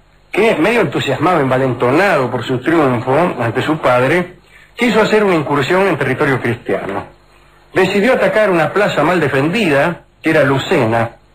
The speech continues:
El, el señor de Lucena, Diego Fernández de Córdoba, era un muchacho de diecinueve años. Pero alguien traicionó a Boabdil,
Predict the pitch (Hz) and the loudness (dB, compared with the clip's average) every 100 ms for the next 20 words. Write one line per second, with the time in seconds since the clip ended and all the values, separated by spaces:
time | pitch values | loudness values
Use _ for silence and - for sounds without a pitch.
0 | _ _ _ _ _ _ - 131 127 131 | _ _ _ _ _ _ 0 2 2 2
1 | 127 170 233 208 175 226 220 156 175 175 | 0 2 2 2 0 0 0 0 0 0
2 | 143 160 170 131 127 190 165 139 143 165 | 0 0 0 0 0 0 2 2 2 0
3 | 175 - _ _ _ _ - 208 190 147 | -4 -14 _ _ _ _ -2 2 2 2
4 | 160 143 131 120 127 123 117 101 85 87 | 0 0 0 0 0 0 0 -2 -4 -6
5 | 95 98 - - - - - - - 220 | -6 -6 -8 -14 -20 -20 -20 -20 -2 2
6 | 233 254 233 185 175 165 143 156 240 180 | 2 2 2 0 0 -2 0 0 2 2
7 | 135 127 135 131 131 139 135 151 190 | 0 0 0 0 -2 -2 0 0 -4